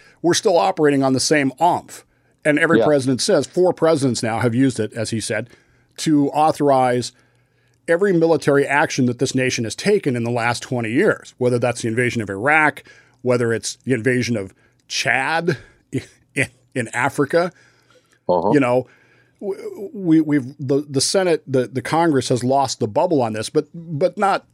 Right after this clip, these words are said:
Speaker 1: surprisingly so. I mean, the Congress of the United States has been trying to get out of responsibility for anything since seventeen ninety-eight. So who's surprised that they don't want to declare war?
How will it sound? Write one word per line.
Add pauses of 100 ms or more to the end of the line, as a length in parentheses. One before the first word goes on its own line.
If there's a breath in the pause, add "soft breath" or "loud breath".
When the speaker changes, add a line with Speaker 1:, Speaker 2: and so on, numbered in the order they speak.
(200)
Speaker 1:
surprisingly
so.
I
mean,
the (220)
Congress
of
the
United
States
has
been
trying
to
get
out
of
responsibility
for
anything
since
seventeen
ninety-eight.
So (800 soft breath)
who's
surprised
that
they
don't
want
to
declare
war?